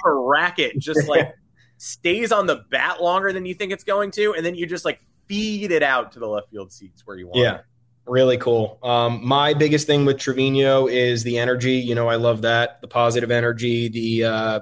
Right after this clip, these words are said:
Speaker 2: the, uh, positive demeanor, the good body language,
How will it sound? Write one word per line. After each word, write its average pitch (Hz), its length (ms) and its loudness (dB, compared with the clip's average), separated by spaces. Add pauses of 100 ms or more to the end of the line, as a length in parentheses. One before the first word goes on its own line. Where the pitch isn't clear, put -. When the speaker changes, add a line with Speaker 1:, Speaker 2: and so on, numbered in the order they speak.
(140)
Speaker 2:
the, 110 380 -4 (320)
uh, 104 140 -6
positive 127 440 0
demeanor, 123 560 -2 (300)
the 117 80 -14
good 135 180 2
body 143 300 2
language, 139 600 0